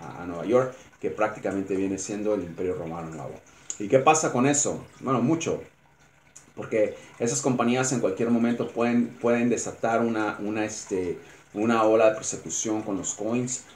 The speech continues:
¿ok? Los bancos, vamos, las compañías y los bancos, y pueden desaparecer eso en cuanto se les dé la arrega-, la regalada gana.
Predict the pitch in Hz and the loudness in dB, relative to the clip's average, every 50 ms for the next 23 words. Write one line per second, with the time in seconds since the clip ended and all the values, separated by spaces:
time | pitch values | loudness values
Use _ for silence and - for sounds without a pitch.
0 | - _ - 90 - - 117 117 131 127 - - - 92 87 85 - - 110 107 | -16 _ -10 -8 -4 0 2 2 2 0 -2 -8 -8 -6 -6 -6 -2 0 0 0
1 | 117 117 117 131 131 127 - - 95 101 117 127 127 - - 90 90 - 95 - | 0 0 0 0 0 0 -2 -4 -2 0 2 2 0 0 -4 -6 -6 -6 -8 -6
2 | 95 101 110 110 - 117 95 92 95 104 110 117 117 139 135 - - - - - | -6 -4 -4 -4 -4 -4 -4 -4 -2 -2 -4 -2 -2 -2 -4 -4 -10 -18 -20 -16
3 | _ 98 92 - 117 120 123 123 113 - 113 104 - 85 82 85 - 110 104 107 | _ -14 -8 -2 0 2 2 2 0 -2 -6 -6 -6 -6 -6 -4 -2 0 0 0
4 | - - 113 107 - - 82 82 - - - 85 82 82 82 85 104 107 - - | 0 -2 -6 -6 -6 -8 -10 -10 -10 -10 -8 -6 -6 -6 -2 2 2 2 2 0
5 | - 92 92 82 - - 95 90 - 85 85 82 85 - - 85 85 87 87 82 | -4 -4 -4 -4 -4 -6 -8 -8 -6 -4 -4 -4 -2 -4 -4 -4 -4 -4 -4 -4
6 | 85 85 90 90 95 101 87 - - 80 85 82 80 78 67 | -2 0 2 2 2 2 0 -2 -4 -6 -6 -6 -6 -6 -8